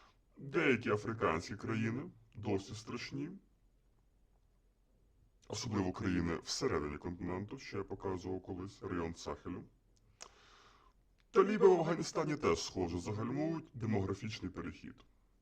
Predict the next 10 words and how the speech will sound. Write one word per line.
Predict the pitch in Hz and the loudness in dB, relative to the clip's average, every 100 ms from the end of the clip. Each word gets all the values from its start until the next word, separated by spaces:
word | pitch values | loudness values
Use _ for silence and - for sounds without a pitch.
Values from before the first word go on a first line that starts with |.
| _ - - - - _ _ _ _ _ - | _ -20 -20 -20 -20 _ _ _ _ _ -8
Центральна | - - - 90 87 82 | -2 2 6 6 6 2
Азія | 90 87 87 90 | 2 2 2 2
тримає | 98 90 87 87 | 2 4 4 4
марку, | 101 156 - 143 95 98 | 2 0 -2 -4 -4 -8
два | 92 95 | -2 0
з | 90 | 0
половиною | - 95 87 92 87 85 | -2 -4 0 0 0 -2
три — | 82 92 87 80 | -6 -4 -4 -6
це | - 87 82 78 - _ _ - | -10 -8 -6 -6 -10 _ _ -18
мощно. | 73 - - 110 | -16 -16 -10 -8